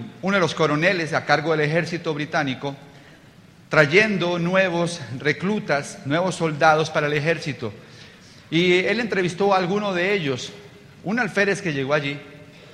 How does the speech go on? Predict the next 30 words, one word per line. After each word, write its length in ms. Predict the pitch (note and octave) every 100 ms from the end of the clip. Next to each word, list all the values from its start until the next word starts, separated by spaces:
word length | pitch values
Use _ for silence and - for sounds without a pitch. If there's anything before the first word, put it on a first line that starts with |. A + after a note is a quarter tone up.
| - -
se 140 | - D#3+
acercó 480 | D3+ C#3+ E3 D3 - - - -
pretendiendo 640 | - G#3+ A3 F#3+ G3 G3+ G3
hacer 280 | F3 F#3+ -
parte 440 | D#3+ D#3+ F#3 F3+ - - - - - - -
del 180 | C#3 D3+
ejército. 480 | D#3+ G#3 - B2+ -
El 1800 | - - - - - - - - - - - - - - - - - -
coronel 340 | A2+ A2+ E3+
lo 100 | F#3
miró 480 | D3+ C3+ D#3+ - - - - - - - - - - - - - - -
y 20 |
le 100 | C3+
dijo, 280 | D#3 E3+ G3+
Muy 300 | - E3 G3
bien, 360 | G3+ B3 - -
usted 340 | B2+ - E3
puede 140 | F3 E3+
hacer 200 | F3 E3+
parte 300 | F3+ F3 G3
del 100 | F#3
ejército, 400 | F3 E3+ G3 E3+
pero 140 | D#3+
nosotros 320 | D3 D#3+ E3+
hemos 240 | F3+ F3+ F3
tenido 300 | F3+ F3 E3+
que 120 | -
crear 600 | E3+ E3 C#3 - - - - - - - - - - - - - -
algunas 400 | C#3 D3+ G3 -
pruebas 440 | A3 G3 D3 D3